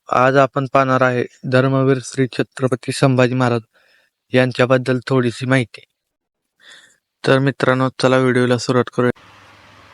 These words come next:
छत्रपती संभाजीराजे यांचे वजन दोनशे वीस किलो होते आणि मित्रांनो, त्यांची उंची साठ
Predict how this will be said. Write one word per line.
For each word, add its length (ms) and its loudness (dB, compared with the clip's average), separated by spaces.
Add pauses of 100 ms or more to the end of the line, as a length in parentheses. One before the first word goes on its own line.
(140)
छत्रपती 680 -2
संभाजीराजे 800 -2 (380)
यांचे 480 -4
वजन 380 -2 (920)
दोनशे 560 0
वीस 280 -2
किलो 280 -2
होते 320 -2 (1000)
आणि 240 0
मित्रांनो, 560 0 (280)
त्यांची 360 -2
उंची 520 -4 (800)
साठ 180 2